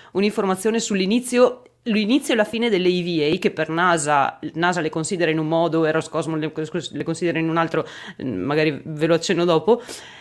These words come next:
e gli ho detto: "Ma tu lo conoscevi questo sito qua?" E lui stesso mi fa: "Sì, però è da anni che non funziona più." Poi ci clicca su e vede l'orario in tempo reale, fa: "No, aspetta, però que-,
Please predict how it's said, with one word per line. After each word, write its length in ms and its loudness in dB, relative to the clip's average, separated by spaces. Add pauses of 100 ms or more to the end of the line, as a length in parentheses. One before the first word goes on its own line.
(220)
e 100 6
gli 60 8
ho 40 10
detto: 180 4
"Ma 80 8
tu 120 -2
lo 80 8
conoscevi 520 4
questo 260 0
sito 240 -2
qua?" 400 6
E 240 4
lui 160 10
stesso 320 0
mi 120 -2
fa: 220 -4 (220)
"Sì, 500 4
però 220 4
è 80 4
da 120 6
anni 280 6
che 160 0
non 140 2
funziona 580 0
più." 340 2 (260)
Poi 220 4
ci 160 0
clicca 420 4
su 220 0 (580)
e 100 -2
vede 280 0
l'orario 540 4
in 80 -4
tempo 240 -2
reale, 280 4
fa: 120 -14
"No, 120 -2
aspetta, 360 -4
però 180 -4
que-, 160 -8